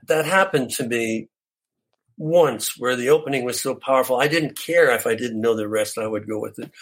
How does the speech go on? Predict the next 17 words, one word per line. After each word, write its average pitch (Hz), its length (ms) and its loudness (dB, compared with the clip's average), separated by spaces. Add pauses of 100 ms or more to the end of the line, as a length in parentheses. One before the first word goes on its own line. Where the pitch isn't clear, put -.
(400)
Other 180 280 4
times 147 460 2
I 127 160 4
knew 135 300 2
the 135 220 0
ending. 113 560 0 (560)
And 135 220 -6
only 170 380 4
in 151 180 4
one 170 320 4
case 135 720 -2
did 135 180 -2
a 127 100 2
book 147 400 0
come 147 300 -2
to 143 100 -6
me 123 460 -4